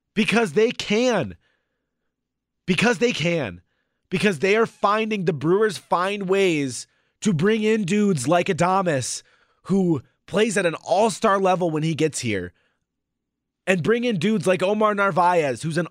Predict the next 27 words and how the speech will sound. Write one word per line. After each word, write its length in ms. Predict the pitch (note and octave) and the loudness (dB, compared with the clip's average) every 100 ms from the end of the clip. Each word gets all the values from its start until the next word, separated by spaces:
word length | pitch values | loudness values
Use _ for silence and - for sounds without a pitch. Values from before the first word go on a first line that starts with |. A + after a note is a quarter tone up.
| - | 0
all-star 540 | F#3 A3 F3 G#3 F3+ | 2 2 0 0 0
catcher, 600 | - E3 D3 - G#2 F2 _ _ _ _ _ _ _ _ _ _ _ _ _ | 0 -2 -2 -4 -8 -8 _ _ _ _ _ _ _ _ _ _ _ _ _
and 160 | E3+ F3+ | -4 -2
find 380 | - G#3+ A#3 G3+ | 0 0 0 -4
smaller 480 | - G3+ G#3 A3 A3 | -4 0 2 2 0
deals 380 | G3 G3 F#3+ B2 | -2 -2 -2 -2
for 160 | F3+ | -4
dudes 360 | D3 F#3 F3+ C#3 | -2 -2 -2 0
like 160 | E3+ | -2
Colton 440 | - E3 F#3 F#3+ E3 | 0 -2 0 -2 0
Wong 440 | D#3+ E3+ D#3 C3+ | 2 2 0 -4
and 120 | C#3+ | -4
Avi 280 | D3 D#3+ F3 | 0 0 -2
Garcia, 680 | F3 E3 D#3 D3+ E3 A#2+ G#2+ - _ _ _ | -2 -2 -2 -2 0 0 -4 -12 _ _ _
who 280 | G3 G3+ F#3 | -2 0 0
played 480 | - F#3+ G3 G#3+ | -4 -2 0 0
like 260 | F3+ F#3+ G#3 | -2 0 0
all-stars 760 | - F3+ G#3+ D3+ F3+ E3 E3 - | -2 0 0 0 0 0 -2 -4
for 160 | F3 | -4
most 340 | F3+ F#3 G3 G3+ | -2 -2 -2 -4
of 120 | D#3+ | -2
this 180 | F#3+ - | -2 -2
season. 500 | G#3 A#3 C#3 E2+ - _ _ _ _ _ _ _ _ _ _ _ _ _ _ _ _ _ _ _ - | -4 -2 -4 -6 -12 _ _ _ _ _ _ _ _ _ _ _ _ _ _ _ _ _ _ _ -2
And 160 | F#3+ | -2
then 140 | G3 G3 | -2 -2
you 120 | G3 | -4
s-, 200 | - | -6